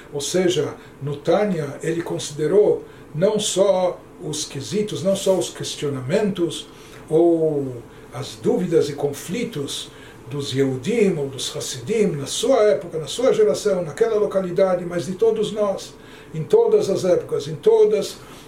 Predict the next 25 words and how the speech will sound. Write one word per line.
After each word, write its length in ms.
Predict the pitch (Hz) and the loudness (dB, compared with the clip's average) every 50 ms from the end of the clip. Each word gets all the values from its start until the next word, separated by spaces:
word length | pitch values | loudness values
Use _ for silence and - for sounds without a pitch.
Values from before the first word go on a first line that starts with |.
| - - 139 | -18 -16 -6
em 40 | |
todas 400 | 127 196 220 233 220 202 185 - | 2 4 4 6 6 4 2 2
as 80 | 190 175 | -2 0
gerações, 720 | - 190 185 180 170 - - 185 185 180 170 156 131 117 | 0 0 0 0 -2 -2 -2 -2 -2 -2 -4 -6 -8 -8
em 80 | 135 135 | -10 -12
todos 580 | 127 - 180 220 233 220 208 196 202 170 139 185 | -6 2 4 4 6 6 4 0 -2 -2 -4 -4
os 160 | 175 131 160 | -8 -8 -6
lugares. 580 | 185 190 160 180 196 208 196 180 160 139 - | -6 -2 2 2 2 2 2 -2 -4 -8 -10
Ou 80 | 135 131 | -12 -14
seja, 440 | - - 185 180 175 180 180 175 - - - - - - | -8 -6 -4 -2 -2 0 -2 -2 -2 -6 -14 -18 -18 -12
ele 140 | 143 143 143 | -8 -8 -6
conseguiu 680 | 143 160 165 156 - - 151 135 135 208 233 208 170 147 | -4 -2 -4 -4 -4 -8 -10 -8 -6 0 2 4 4 2
colocar 720 | - - 160 156 151 143 147 - 196 202 196 165 147 139 | 0 -2 -4 -2 -2 -4 2 2 2 4 4 2 0 -2
nessa 400 | 147 185 190 190 - 180 175 170 | 0 0 0 0 2 0 2 4
obra, 520 | 175 202 233 233 190 180 175 175 170 - - - - - - - - | 4 4 4 4 2 2 0 0 0 -2 -6 -12 -18 -20 -20 -20 -18
com, 400 | - - 185 190 180 170 156 143 135 | -2 2 2 4 4 2 0 -2 -6
com 160 | - 143 143 135 - | -8 -8 -10 -10 -10
a 60 | 120 120 | -12 -14
ajuda 340 | - - 190 226 214 165 | -8 -2 0 2 2 2
e 40 | 165 | 2
inspiração 600 | 151 - - - 143 143 - - - 190 180 180 | 0 -2 -6 -6 -6 -6 -6 -4 -4 -4 -4 -4
divina, 380 | 170 170 - 127 220 233 208 190 | -4 -6 -6 -4 -2 -2 -2 -2
ele 100 | 170 151 | -4 -4
conseguiu 460 | - 156 - - - 147 165 202 180 | -6 -10 -10 -10 -12 -8 -6 -6 -6
colocar 580 | - 170 165 151 143 - 185 180 180 175 170 | -4 -4 -4 -4 -4 0 0 2 2 2 -2